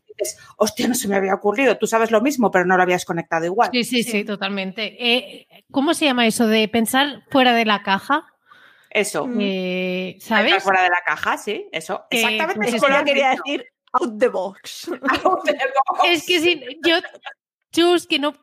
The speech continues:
Speaker 2: puedo decir nada en inglés, que
Speaker 3: Ya,
Speaker 2: estoy
Speaker 3: ya,
Speaker 2: aquí
Speaker 3: por eso.
Speaker 2: secuestrada. <laughs> Y yo,
Speaker 1: A
Speaker 2: fuera
Speaker 1: ver,
Speaker 2: de la caja. <laughs>
Speaker 1: siempre que no haya un equivalente en
Speaker 2: Fuera
Speaker 1: Spanish
Speaker 2: de esto.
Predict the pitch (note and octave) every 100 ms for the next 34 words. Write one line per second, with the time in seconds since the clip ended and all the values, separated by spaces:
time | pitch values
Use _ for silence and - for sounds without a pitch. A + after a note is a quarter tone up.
0 | _ D#4 E4 D#4 C4 A#3+ D4+ D#4+ D4+ B3+
1 | A#3 B3 E4+ D#4 - A3 D#4 C#4+ D4 C#4+
2 | E4 E4 C4 G#4 B3+ C#4+ F#4+ E4 C#4+ C#4
3 | E4+ - _ - - - E4 D#4+ B3+ A3+
4 | A#3+ E4 G4+ G#4+ F4 D4+ E4+ F#4+ - G4+
5 | - - F4 _ - G#4 G#4 F#4+ D#4 F4
6 | F#4 - F#4 F4+ D4 C4 C#4+ C#4+ A#3+ G3+
7 | F#3+ F#3 - C4+ D4 C#4+ C#4 B3 A3 F#3
8 | - E3+ - - B3 G3 F#3+ - C#4+ C4+
9 | G4+ C#4+ A#3 C#4+ - A3 E3+